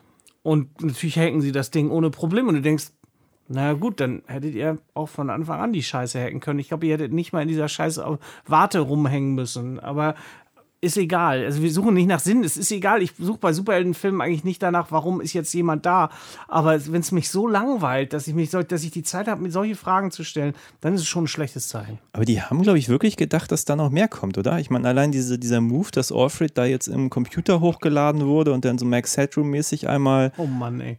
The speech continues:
Speaker 2: da erscheint. Haben die wirklich gedacht,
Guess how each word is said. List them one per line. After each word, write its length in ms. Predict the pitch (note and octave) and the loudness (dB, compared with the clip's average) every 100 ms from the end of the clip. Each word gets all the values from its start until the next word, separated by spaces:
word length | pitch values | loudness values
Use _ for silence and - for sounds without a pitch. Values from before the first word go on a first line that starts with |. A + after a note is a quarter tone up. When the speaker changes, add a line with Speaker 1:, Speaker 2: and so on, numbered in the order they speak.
| _ | _
Speaker 2:
da 260 | - C#3+ A#2+ | -8 0 2
erscheint. 840 | G#2+ C3+ - C3 B2 C3 E3 - _ _ _ _ _ _ - - | 2 0 0 2 4 4 0 -4 _ _ _ _ _ _ -20 -4
Haben 160 | B2 D#3 | 2 2
die 140 | C#3+ | 4
wirklich 240 | D3 E3 | 2 0
gedacht, 500 | - C3+ C#3 - - | 0 0 0 -2 -16